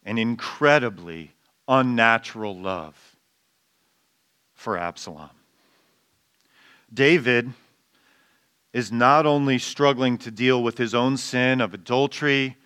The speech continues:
and murder, but David is a man who has been grieving. Ever since late one afternoon when he saw Bathsheba,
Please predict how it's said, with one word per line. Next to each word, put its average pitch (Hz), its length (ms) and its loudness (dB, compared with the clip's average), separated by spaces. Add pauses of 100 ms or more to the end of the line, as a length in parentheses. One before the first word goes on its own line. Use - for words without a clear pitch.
(240)
and 92 140 -14
murder, 131 720 2 (1300)
but 131 120 -6
David 170 380 4
is 135 140 -2
a 135 60 2
man 139 420 4
who 131 140 0
has 113 140 0
been 113 220 -4
grieving. 107 560 -2 (1300)
Ever 135 200 0
since 160 320 -2
late 147 180 4
one 143 180 0
afternoon 143 720 2
when 113 120 -2
he 117 120 -8
saw 147 320 2
Bathsheba, 131 720 0